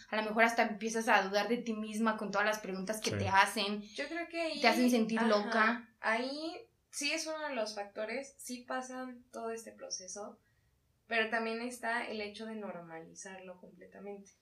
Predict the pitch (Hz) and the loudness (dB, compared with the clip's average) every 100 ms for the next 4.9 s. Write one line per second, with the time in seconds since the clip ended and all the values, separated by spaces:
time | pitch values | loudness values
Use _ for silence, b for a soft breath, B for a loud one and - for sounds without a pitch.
0 | _ _ _ _ - 202 202 220 277 254 | _ _ _ _ -2 0 2 4 6 12
1 | 269 233 220 220 - 151 220 226 214 202 | 12 10 4 -4 -6 -2 0 4 4 4
2 | 254 269 285 277 269 254 277 302 285 269 | 4 4 2 -2 -2 -2 -4 -4 -6 -4
3 | 277 254 220 208 208 208 214 220 220 214 | -6 -6 -8 -10 -12 -12 -10 -12 -12 -10
4 | 208 196 185 180 - 190 180 175 _ | -10 -10 -12 -16 -16 -14 -14 -14 _